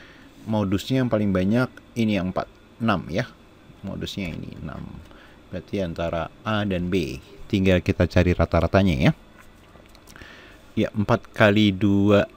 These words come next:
itu delapan, enam kali empat, dua puluh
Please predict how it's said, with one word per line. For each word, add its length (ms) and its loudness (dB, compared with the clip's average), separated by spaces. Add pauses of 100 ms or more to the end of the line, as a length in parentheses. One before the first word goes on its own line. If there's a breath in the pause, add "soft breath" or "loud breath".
(140)
itu 400 2
delapan, 680 0 (280)
enam 320 0
kali 240 -2
empat, 320 -4
dua 400 0
puluh 320 -6